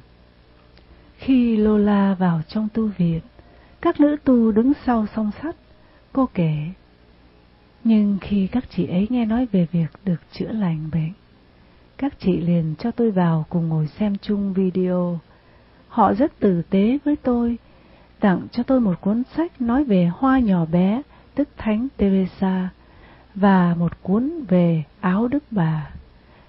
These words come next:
Sau đó tôi xem video thấy Mễ Du và nghe nói về Đức Trinh Nữ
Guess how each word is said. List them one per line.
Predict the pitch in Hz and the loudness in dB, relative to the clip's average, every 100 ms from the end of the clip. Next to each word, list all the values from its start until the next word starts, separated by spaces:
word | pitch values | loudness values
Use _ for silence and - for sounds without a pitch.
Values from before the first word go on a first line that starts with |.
| - - | -6 -2
Sau | 226 | 0
đó | 208 190 202 285 - - | 2 2 0 -4 -8 0
tôi | 226 | 0
xem | 208 220 208 202 | 2 0 0 2
video | 208 196 190 185 185 180 | 2 2 2 2 2 0
thấy | 196 | 0
Mễ | 226 214 233 - | 0 -2 -2 -2
Du | 220 220 - - - - - | 0 0 -4 -16 -20 -20 0
và | 202 185 170 | 4 4 4
nghe | 170 214 226 | 2 0 0
nói | 233 285 | 2 2
về | 202 180 170 | 2 2 2
Đức | 247 - | -2 -2
Trinh | - 208 196 | -2 0 0
Nữ | 175 | -2